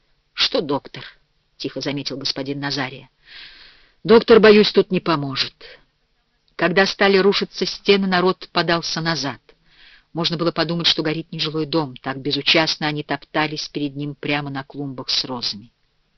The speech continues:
Почти все молчали, словно на их глазах исполнялся наконец-то давний обет,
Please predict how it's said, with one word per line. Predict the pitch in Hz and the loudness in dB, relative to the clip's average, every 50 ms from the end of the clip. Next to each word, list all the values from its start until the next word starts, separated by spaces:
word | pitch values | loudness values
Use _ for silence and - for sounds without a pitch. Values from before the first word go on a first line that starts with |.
| _ _ _ _ _ _ | _ _ _ _ _ _
Почти | 170 165 - - - | 0 2 2 2 2
все | - - - | 2 2 2
молчали, | 175 175 175 175 - - - 180 165 135 123 | 4 4 2 2 4 4 4 4 2 0 -2
словно | - - - 139 131 143 139 | -4 -4 -4 -4 -4 -4 -4
на | 143 151 156 | -2 -2 -2
их | 147 | -2
глазах | 139 143 147 143 127 160 175 170 - _ _ _ _ _ _ _ _ _ _ - | -2 0 -2 0 2 0 0 0 -2 _ _ _ _ _ _ _ _ _ _ -6
исполнялся | - - - 156 151 165 175 165 - - 175 | -4 -2 0 0 0 0 0 0 -2 -2 -2
наконец-то | 170 - 160 170 175 - - - 180 | -2 -2 -2 -2 -2 -4 -4 -4 -4
давний | 151 147 143 170 175 165 165 165 170 | -2 2 4 4 4 4 4 2 0
обет, | 170 160 147 160 160 139 - _ - | 0 2 2 2 0 0 -2 _ -20